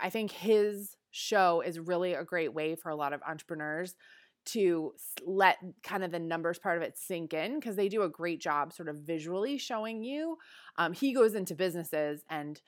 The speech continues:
like, analyzes them, revamps them, revives them. It's kind of like Shark Tank, but, like, follow through, like, you see the whole story. It's really good. And the way that they visually, like, show margins and turn rate and all this stuff, it's, like, so helpful if you're a visual learner,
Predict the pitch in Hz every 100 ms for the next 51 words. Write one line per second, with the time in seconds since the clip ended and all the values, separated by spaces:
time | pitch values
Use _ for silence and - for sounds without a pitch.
0 | _ _ _ 143 135 240 233 226 214 202
1 | 190 196 175 160 160 170 180 180 - 175
2 | 156 151 147 147 156 160 160 156 160 156
3 | 147 143 - - 277 277 262 220 - 240
4 | 208 - 240 214 196 165 156 147 - _
5 | _ - - 160 160 156 156 190 214 156
6 | 156 151 156 147 135 - 156 208 247 262
7 | 359 302 190 135 123 117 - - - -
8 | 226 226 226 - 247 254 302 381 427 311
9 | 156 175 165 214 220 220 165 - - 160
10 | 160 156 151 202 208 208 196 190 151 143
11 | 143 - 220 214 214 202 156 175 170 -
12 | - 214 330 330 - - 180 170 160 151
13 | 143 156 - _ - 165 139 - 101 131
14 | 123 - 156 151 156 156 151 147 139 156
15 | 208 285